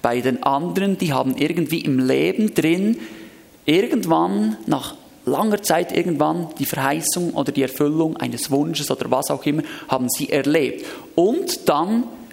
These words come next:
gab es noch solche wie Abraham oder Isaac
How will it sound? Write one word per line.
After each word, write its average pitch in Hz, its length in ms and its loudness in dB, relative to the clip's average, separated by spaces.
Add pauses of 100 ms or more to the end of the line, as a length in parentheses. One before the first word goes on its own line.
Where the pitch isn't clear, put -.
(100)
gab 131 240 2
es 135 120 0
noch 151 180 2
solche 143 400 0 (1200)
wie 113 160 -2
Abraham 127 840 -2
oder - 260 -8
Isaac - 580 -6